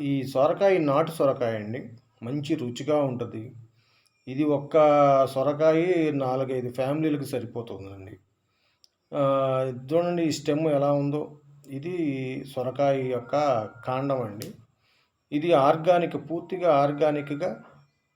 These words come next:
ఆ, వా-, లీఫ్ మోల్డ్ వాటితో,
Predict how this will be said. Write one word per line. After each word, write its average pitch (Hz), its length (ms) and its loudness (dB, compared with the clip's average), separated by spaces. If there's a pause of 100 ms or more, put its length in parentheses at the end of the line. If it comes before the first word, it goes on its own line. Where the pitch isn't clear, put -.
(460)
ఆ, 160 220 0
వా-, 135 600 2
లీఫ్ 147 340 -2
మోల్డ్ 147 400 2 (600)
వాటితో, 139 640 0